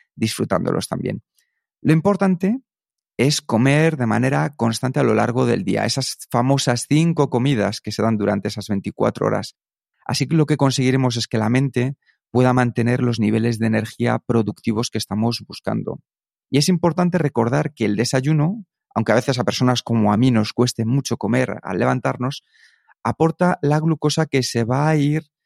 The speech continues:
soltando durante el resto del día. Entonces nos ayuda a comenzar fuertes, nos ayuda a comenzar concentrados, con esa energía que necesitamos para afrontar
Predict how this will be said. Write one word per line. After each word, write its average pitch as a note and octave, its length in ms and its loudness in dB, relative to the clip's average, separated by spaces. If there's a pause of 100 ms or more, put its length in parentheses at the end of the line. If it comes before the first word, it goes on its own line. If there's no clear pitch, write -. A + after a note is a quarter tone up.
(240)
soltando C3 600 0
durante A2+ 460 0
el A2 140 0
resto A#2 340 -2
del G#2+ 180 0
día. - 320 -4 (200)
Entonces F3 320 2
nos E3 180 2
ayuda D3+ 240 2
a D3+ 40 -2
comenzar C3 720 -2
fuertes, G#2 440 0
nos G2 180 -4
ayuda A#2 200 4
a A#2+ 40 -2
comenzar A#2+ 540 0
concentrados, G#2+ 640 0
con A#2 140 0
esa A#2+ 160 0
energía B2 380 -2
que A2 100 -4
necesitamos A2+ 560 -2
para G#2 160 0
afrontar G#2 520 0